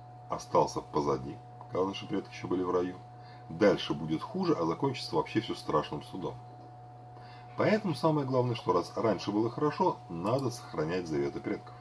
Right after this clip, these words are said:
а не делать что-то новое. И в принципе, зачем о чем-то думать? Ответы на важные вопросы уже даны религии.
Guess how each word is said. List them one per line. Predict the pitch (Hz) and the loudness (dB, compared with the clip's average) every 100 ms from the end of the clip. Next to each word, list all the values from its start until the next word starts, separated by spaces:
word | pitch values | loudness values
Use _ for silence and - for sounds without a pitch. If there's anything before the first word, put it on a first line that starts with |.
| - - - - - - | -16 -18 -18 -16 -16 -12
а | - | -6
не | 85 | -4
делать | 76 82 78 | 2 2 2
что-то | - - | -6 -4
новое. | 92 82 - - - - - - - - - | -2 -2 -4 -10 -16 -16 -16 -14 -16 -16 -6
И | 104 | -4
в | - | -4
принципе, | - 127 113 - - - 82 | 0 0 0 -2 -4 -4 -4
зачем | 80 - - 135 127 | -4 -2 -2 -2 -2
о | - | -6
чем-то | - 110 - 98 | -2 -2 0 -4
думать? | 85 104 82 - - - - - | -2 -2 -2 -6 -14 -18 -16 -10
Ответы | 120 - 120 98 | 0 4 6 4
на | 95 | 4
важные | 101 104 | 4 2
вопросы | 104 120 151 110 | 0 2 0 0
уже | 101 | -2
даны | 95 131 | 0 2
религии. | 143 131 98 80 | 2 0 -2 -4